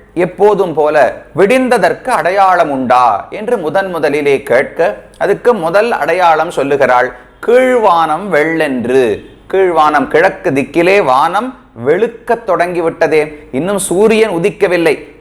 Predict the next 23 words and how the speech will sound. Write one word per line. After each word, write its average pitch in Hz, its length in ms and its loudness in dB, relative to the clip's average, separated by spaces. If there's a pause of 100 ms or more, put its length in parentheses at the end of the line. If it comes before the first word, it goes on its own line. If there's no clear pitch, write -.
சூரியோதயத்துக்கு 180 1000 0
முன்னாடி 190 560 2
அருணோதயம்னு 190 880 0
சொல்லுவாளோ 175 400 0
இல்லையோ, 165 260 -2 (220)
அந்த 147 480 -2
சமயம் 190 400 -4
வந்து 160 260 -6
விட்டது. 139 640 -2
அப்ப 143 240 -2
வெளுக்கத் 240 640 0
தொடங்கிவிட்டது 196 920 0
வானம் 151 600 -2
கிழக்கு 185 420 -2
திசையிலே. 143 720 -2
அப்ப 165 220 -2
அது 180 460 -2
விடிந்ததற்கு 208 560 -4
அடையாளம் 170 580 0
தானே, 135 600 -2
சீக்கிரம் 220 520 -2
எழுந்திருந்து 156 560 -2
வா, 170 260 0